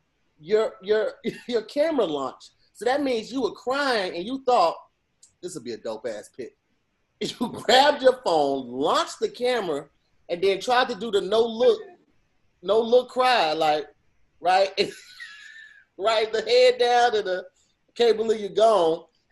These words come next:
And here's the, here's the other, here's the other thing about it. Nobody gets the perfect selfie on the first try.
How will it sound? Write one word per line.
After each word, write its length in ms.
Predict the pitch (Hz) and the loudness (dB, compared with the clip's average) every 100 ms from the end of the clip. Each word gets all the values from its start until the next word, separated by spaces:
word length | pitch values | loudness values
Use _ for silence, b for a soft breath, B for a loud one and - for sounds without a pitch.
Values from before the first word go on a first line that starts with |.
| - | -4
And 120 | 214 | -2
here's 260 | 277 370 359 | 0 0 0
the, 120 | 294 | 0
here's 220 | 302 370 | 0 0
the 140 | 320 247 | 0 0
other, 220 | 311 294 | 0 -2
here's 200 | 240 311 | -6 -4
the 120 | 277 247 | -4 -4
other 200 | 277 294 | -6 -6
thing 240 | 285 302 | -8 -6
about 260 | 233 175 120 | -2 0 0
it. 60 | 110 b b b _ | -6 b b b _
Nobody 720 | 139 202 294 359 359 339 330 269 | -12 -2 2 2 2 0 0 -4
gets 240 | 240 302 | -6 -6
the 100 | - 285 | -4 -6
perfect 440 | 220 269 262 - - | -6 -8 -8 -14 -6
selfie 360 | 254 247 254 | -4 -4 -6
on 220 | 202 226 | -6 -6
the 80 | 233 226 | -6 -10
first 320 | 233 240 233 | -10 -10 -10
try. 420 | - 254 285 247 | -18 -18 -16 -16